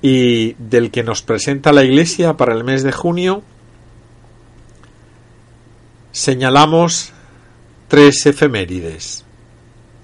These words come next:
El día uno celebramos a San Justino, que murió en el año ciento sesenta y cinco. Un laico,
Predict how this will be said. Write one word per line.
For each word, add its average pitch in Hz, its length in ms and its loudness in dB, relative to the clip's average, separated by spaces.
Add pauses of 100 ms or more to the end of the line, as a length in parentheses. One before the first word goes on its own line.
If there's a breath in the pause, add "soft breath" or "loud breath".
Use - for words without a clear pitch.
(840 soft breath)
El 113 140 -6
día 127 200 4
uno 180 300 2
celebramos 127 720 0
a 110 300 -4
San 127 280 -4
Justino, 120 680 -6 (880 soft breath)
que 123 100 -8
murió 127 500 2
en 117 120 -12
el 113 120 -4
año 143 280 0
ciento 123 380 -6
sesenta 120 420 -8
y 120 40 -4
cinco. 110 460 -18 (2250 soft breath)
Un 127 320 -4
laico, 147 600 0